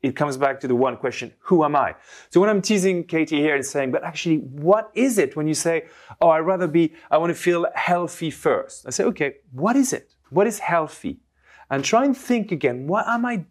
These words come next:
defining myself as being healthy? What do I compare myself with?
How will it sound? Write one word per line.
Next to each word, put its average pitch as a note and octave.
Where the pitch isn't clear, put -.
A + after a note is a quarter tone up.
defining G3
myself D#3+
as C3+
being C3
healthy? C#3
What E3+
do C#4
I A#3+
compare D#3
myself C#3
with? G#2